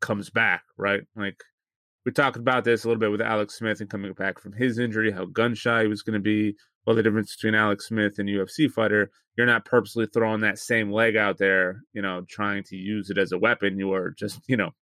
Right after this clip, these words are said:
having to worry about getting tackled. So I would be a little gun-shy before throwing that kick if I had already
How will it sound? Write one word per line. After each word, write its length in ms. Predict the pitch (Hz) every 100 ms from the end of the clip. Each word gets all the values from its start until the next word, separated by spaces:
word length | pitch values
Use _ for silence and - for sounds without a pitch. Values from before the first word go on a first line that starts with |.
| _ _ _ _ _ _ _ -
having 320 | 107 107 104
to 80 | 95
worry 120 | 95
about 200 | 95 90
getting 200 | 98 92
tackled. 440 | - 101 98 95 -
So 180 | 107
I 180 | 98 117
would 140 | 143 127
be 120 | 123
a 40 |
little 180 | 117 107
gun-shy 640 | 101 120 131 - 123 113
before 300 | 101 - 101
throwing 480 | - _ 104 117 131
that 240 | 139 143
kick 340 | - 156 156 _ _ _ _
if 180 | 95 -
I 140 | 95
had 140 | 95 90
already 600 | 95 95 95 95 90